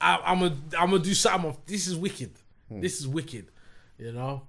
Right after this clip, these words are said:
Speaker 1: because my peers, remember, Kojo got to the finals,
Speaker 2: Yeah.
Speaker 1: Nabil got to the finals.
Speaker 2: Yeah.
Speaker 1: We all, so it's like, I got
Speaker 2: Like, you saw
Speaker 1: there.
Speaker 2: the beauty in being in the, in the final.
Speaker 1: Yeah, the
Speaker 2: Yeah.
Speaker 1: finals. Yeah, cool. And then in the finals,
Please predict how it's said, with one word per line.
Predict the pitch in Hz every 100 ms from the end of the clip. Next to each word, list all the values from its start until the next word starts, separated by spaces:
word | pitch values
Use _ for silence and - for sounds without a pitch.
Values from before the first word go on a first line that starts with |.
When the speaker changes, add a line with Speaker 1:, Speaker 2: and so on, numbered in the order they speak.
| -
Speaker 1:
because | 123 190
my | 196
peers, | - 247 247 180 135
remember, | 180 -
Kojo | - 196 196 185 160
got | 170 -
to | 127 165
the |
finals, | - 170 170 160 160 - -
Speaker 2:
Yeah. | - 107
Speaker 1:
Nabil | 196 180
got | 180
to | -
the | 160
finals. | - 175 165 113 98
Speaker 2:
Yeah. | 196
Speaker 1:
We | 196
all, | 208
so | - 208
it's | 185 185
like, | 185 - - -
I | 220
got | 180 254
Speaker 2:
Like, | 139
you | 160
saw | 170 190
Speaker 1:
there. | 156
Speaker 2:
the |
beauty | 160 175 135 131
in | 117
being | 127 117
in | -
the, | 107 113
in | 113
the | 104
final. | - 107 98 180
Speaker 1:
Yeah, | 147 98
the | 127
Speaker 2:
Yeah. | 156
Speaker 1:
finals. | - 190 165 131 95 -
Yeah, | 160 131
cool. | - 175 135 - - - - _ _ _ _ _ _ _ _ _ -
And | 185
then | 247 262
in | 262
the | 233
finals, | - 262 277 247 147 160 185 - -